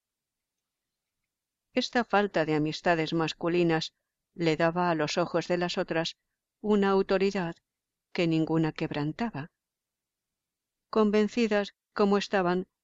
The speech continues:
que los hombres eran buenos solo si se les trataba así, como lo hacía Justina.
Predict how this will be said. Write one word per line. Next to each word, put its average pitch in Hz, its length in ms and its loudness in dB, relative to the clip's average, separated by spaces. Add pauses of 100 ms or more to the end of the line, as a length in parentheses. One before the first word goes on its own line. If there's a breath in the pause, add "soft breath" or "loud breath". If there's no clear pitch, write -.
que 175 140 -4
los 156 260 -2
hombres 160 500 0 (360)
eran 214 320 4
buenos 214 540 2 (140)
solo 247 540 0 (340)
si - 240 0
se 185 160 0
les 170 220 0
trataba 156 540 0
así, 147 480 -8 (680)
como 147 240 0
lo 143 100 -4
hacía 143 300 -4
Justina. - 560 -6